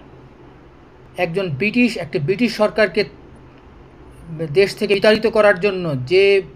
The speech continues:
জেল, জুলুম, অত্যাচার সব সহ্য করেছেন, যেটা শেলি করেননি।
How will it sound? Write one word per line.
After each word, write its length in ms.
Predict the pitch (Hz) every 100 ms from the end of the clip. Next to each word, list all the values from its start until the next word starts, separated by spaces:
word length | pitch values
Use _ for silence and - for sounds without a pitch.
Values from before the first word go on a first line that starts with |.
| 165 143
জেল, 360 | 190 208 208 151
জুলুম, 480 | 196 196 202 175 165 - - -
অত্যাচার 460 | 180 - 202 202 185
সব 340 | - 208 214
সহ্য 320 | - 180 151
করেছেন, 500 | 175 156 143 143 131
যেটা 200 | 131 165
শেলি 300 | 165 175 185
করেননি। 500 | 156 147 139 135 131